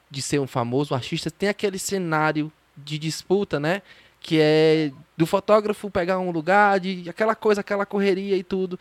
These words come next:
Vocês também enfrentam isso, é, é, a, a, apesar de, de fazer um trabalho oficial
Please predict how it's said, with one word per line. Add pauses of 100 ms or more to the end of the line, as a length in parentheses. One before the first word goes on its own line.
(180)
Vocês
também
enfrentam
isso, (120)
é,
é,
a,
a, (140)
apesar
de, (120)
de (520)
fazer
um
trabalho
oficial